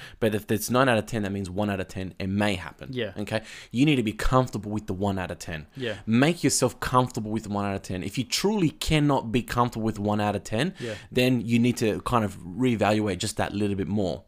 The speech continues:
Speaker 1: Because I think the more you're comfortable with not falling on a safety net, the easier the decision is. And
Speaker 2: Yeah.
Speaker 1: if you're like, "What happens if I lose my money?" Well, guess what? You've lost your money.
Speaker 2: Yeah.
Speaker 1: If you're com-, if you have to be comfortable with losing
Speaker 2: See,
Speaker 1: everything.
Speaker 2: for a lot of people, though, it's not,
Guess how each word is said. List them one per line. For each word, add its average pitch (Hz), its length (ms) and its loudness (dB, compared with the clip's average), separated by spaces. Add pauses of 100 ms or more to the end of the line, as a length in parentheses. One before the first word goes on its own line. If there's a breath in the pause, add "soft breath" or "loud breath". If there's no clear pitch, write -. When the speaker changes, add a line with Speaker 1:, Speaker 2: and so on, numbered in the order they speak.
(200)
Speaker 1:
Because 117 400 0 (260 loud breath)
I 131 80 0
think 170 240 0
the 143 60 4
more 147 320 6
you're 143 100 4
comfortable 120 440 -2
with 110 220 -2
not 107 260 2
falling 113 420 2
on 98 100 -2
a 92 60 -4
safety 107 400 -4
net, 165 280 -4 (1000)
the 110 320 2
easier 120 300 6
the 104 100 -2
decision 92 440 -4
is. - 320 -10 (100)
And 135 120 4
Speaker 2:
Yeah. 139 80 6
Speaker 1:
if - 80 -2
you're 139 160 8
like, 120 340 0 (340 soft breath)
"What 135 140 -2
happens 143 160 0
if 135 120 -4
I 131 40 4
lose 127 180 4
my 120 120 -2
money?" 123 380 -2 (580)
Well, 110 180 2
guess 127 220 -4
what? 160 200 -4 (200)
You've 113 240 -2
lost 92 300 -2
your 101 80 -4
money. 104 360 2 (120)
Speaker 2:
Yeah. 104 200 -8 (560)
Speaker 1:
If 131 180 2
you're 175 100 8
com-, - 300 0
if 120 140 0
you 139 220 0
have 165 240 2
to 165 80 2
be 156 100 0
comfortable 135 400 -2
with 120 140 -2
losing 117 420 2
Speaker 2:
See, - 120 0
Speaker 1:
everything. 110 200 4
Speaker 2:
for 151 40 4
a 151 40 4
lot 185 120 8
of 185 100 2
people, 147 260 0
though, 120 140 2
it's 120 180 -4
not, 135 400 -2